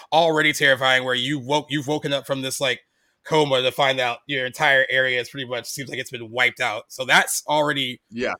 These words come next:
Speaker 1: frightening in itself.
Speaker 2: Scary
Speaker 1: And
Speaker 2: and isolating
Speaker 1: Yeah.
Speaker 2: and, yeah.
Speaker 1: And then you throw in the snarling fucking infected, and they weren't really, like, they weren't really zombies either, right? Not in the traditional sense. They were just, uh, you know,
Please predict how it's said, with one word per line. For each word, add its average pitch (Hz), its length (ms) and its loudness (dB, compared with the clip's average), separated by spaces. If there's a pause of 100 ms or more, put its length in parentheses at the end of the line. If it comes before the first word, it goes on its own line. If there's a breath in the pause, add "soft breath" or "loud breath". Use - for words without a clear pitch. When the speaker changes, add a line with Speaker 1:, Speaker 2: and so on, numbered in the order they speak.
(220)
Speaker 1:
frightening 139 420 4
in 127 80 -2
itself. 120 480 -4
Speaker 2:
Scary 165 440 -6 (140)
Speaker 1:
And 143 100 0
Speaker 2:
and 135 80 -2
isolating 123 600 -2
Speaker 1:
Yeah. 147 300 0
Speaker 2:
and, 98 240 -14
yeah. 104 240 -6
Speaker 1:
And 175 120 0
then 226 120 8
you 214 120 6
throw 208 300 6
in 180 260 4
the 147 120 -2
snarling 175 640 2
fucking 151 240 -2
infected, 147 680 -2
and 135 160 2
they 165 80 8
weren't 180 140 4
really, 165 160 2
like, 160 180 0 (120)
they 180 100 8
weren't 226 180 4
really 165 160 2
zombies 151 400 -2
either, 147 160 0
right? 131 160 2
Not 147 120 2
in 147 60 -4
the 143 60 -4
traditional 135 460 -6
sense. 113 260 -6
They 135 100 0
were 131 140 -4
just, 127 320 -6
uh, 117 400 -6 (580)
you 147 100 -4
know, 117 200 -4